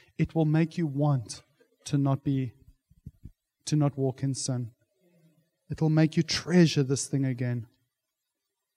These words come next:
Or maybe there's sin in your life and God has been putting his finger on the sin for a long time. He's saying, "Deal with it. I've broken the power of sin over your life.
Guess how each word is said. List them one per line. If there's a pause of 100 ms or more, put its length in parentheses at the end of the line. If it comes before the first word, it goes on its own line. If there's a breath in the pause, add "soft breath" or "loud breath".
(1500)
Or
maybe
there's
sin
in
your
life (1120)
and (140)
God
has
been
putting
his
finger
on
the
sin
for
a
long
time. (420)
He's
saying,
"Deal
with
it. (380 soft breath)
I've
broken
the
power
of
sin
over
your
life.